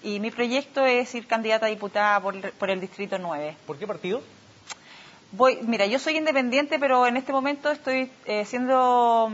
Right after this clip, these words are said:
Speaker 1: apoyada por Renovación Nacional. Por lo tanto, el próximo año, eh, seguiré trabajando con ellos, eh, pero también uno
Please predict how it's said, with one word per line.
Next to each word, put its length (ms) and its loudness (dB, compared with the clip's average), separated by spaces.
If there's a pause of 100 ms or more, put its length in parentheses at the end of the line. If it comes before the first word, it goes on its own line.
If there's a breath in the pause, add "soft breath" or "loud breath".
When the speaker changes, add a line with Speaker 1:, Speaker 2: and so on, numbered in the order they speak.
(180)
Speaker 1:
apoyada 500 6
por 100 -2
Renovación 420 0
Nacional. 420 -2 (460 loud breath)
Por 140 -2
lo 120 0
tanto, 480 0
el 60 -2
próximo 400 -6
año, 420 0 (200)
eh, 180 -4
seguiré 300 -6
trabajando 460 2
con 180 -2
ellos, 440 -2 (600 loud breath)
eh, 500 2
pero 360 6 (160)
también 380 2
uno 640 2